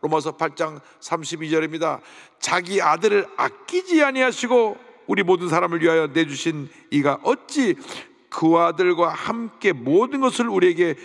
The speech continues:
주시지 않겠느냐." 할렐루야. 하나님은 구원의 복을 주시고 우리가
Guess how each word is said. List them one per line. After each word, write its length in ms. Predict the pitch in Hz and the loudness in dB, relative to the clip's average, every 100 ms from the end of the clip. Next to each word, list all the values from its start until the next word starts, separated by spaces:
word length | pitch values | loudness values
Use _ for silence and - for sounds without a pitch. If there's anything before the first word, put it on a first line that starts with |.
| - - | -20 -16
주시지 800 | - 151 135 123 131 131 120 - _ _ | -6 -4 -6 -8 -4 -4 -4 -14 _ _
않겠느냐." 840 | 110 - - 104 104 92 - - - _ _ _ _ _ _ | -4 -4 -10 -10 -10 -10 -12 -14 -20 _ _ _ _ _ _
할렐루야. 640 | - 156 156 180 165 127 113 - _ _ _ _ _ _ _ _ | -8 -4 -2 0 0 -4 -10 -20 _ _ _ _ _ _ _ _
하나님은 540 | 123 135 135 139 127 _ _ _ _ _ | -8 -6 -6 -10 -14 _ _ _ _ _
구원의 320 | - 147 139 123 | -8 -6 -4 -6
복을 300 | 127 139 123 | -8 -10 -12
주시고 500 | - - 185 160 - _ _ _ _ _ _ _ _ _ | -14 -12 -12 -12 -14 _ _ _ _ _ _ _ _ _
우리가 500 | 127 135 127 123 - | -8 -6 -4 -6 -12